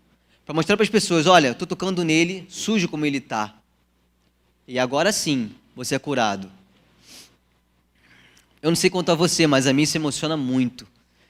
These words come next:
Isso mostra muito da humanidade de Jesus ali. Assim como em outros momentos, quando com a idólatra, que ele tava ali e aquilo tava acontecendo ali.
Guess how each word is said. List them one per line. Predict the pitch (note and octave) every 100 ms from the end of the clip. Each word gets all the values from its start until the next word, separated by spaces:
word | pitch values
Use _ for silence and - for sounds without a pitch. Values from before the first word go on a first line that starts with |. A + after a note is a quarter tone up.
| _
Isso | - D3
mostra | D#3 D#3+
muito | D#3 D#3
da | E3
humanidade | E3 E3+ C3+ C3+ C#3+ C3+ A2 G2
de | A#2
Jesus | A#2 B2+ B2+
ali. | B2+ A#2+ A#2 G2 - _ _
Assim | - C3+ F#3+
como | G3 F3+
em |
outros | F#3 F3+
momentos, | D#3+ F3 D3 E3 D#3+ - - - _ _
quando | E3+ F3 F3 D3 A2 - _ _ _ _ _ _ _ _ _ _ _ _ -
com |
a | -
idólatra, | F3 D3 F3+ G3 E3 - B2+ G2 F#2+ _ _ _ _ _
que | F3
ele | E3+
tava | - F#3 F3
ali | E3 D#3 G3+ F#3 B2 - -
e | E3+ -
aquilo | E3+ F#3 A#3
tava | A#3 A3+
acontecendo | A3+ A#3 A#3 A#3+ - G#3 A#3 A3+ F#3
ali. | D3 E3+ D#3 -